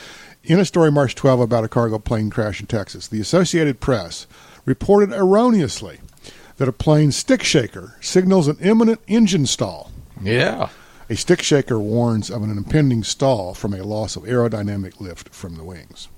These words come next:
Speaker 2: Yeah.
Speaker 1: And a corrected version of the story is below, yada, yada, yada. My, my only point is that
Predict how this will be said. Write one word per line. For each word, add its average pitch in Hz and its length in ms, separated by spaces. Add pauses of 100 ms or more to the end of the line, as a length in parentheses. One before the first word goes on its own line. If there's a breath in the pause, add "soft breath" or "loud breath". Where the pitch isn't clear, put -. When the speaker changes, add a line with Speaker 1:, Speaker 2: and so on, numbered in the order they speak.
(160)
Speaker 2:
Yeah. 214 120 (420 loud breath)
Speaker 1:
And 95 80
a 95 40
corrected 101 420
version 98 300
of 90 80
the 98 60
story 95 280
is 87 60
below, 123 220
yada, 107 240
yada, 95 140
yada. 92 140 (380 loud breath)
My, 147 200
my 165 200
only 214 180
point 165 340
is 131 220
that 139 260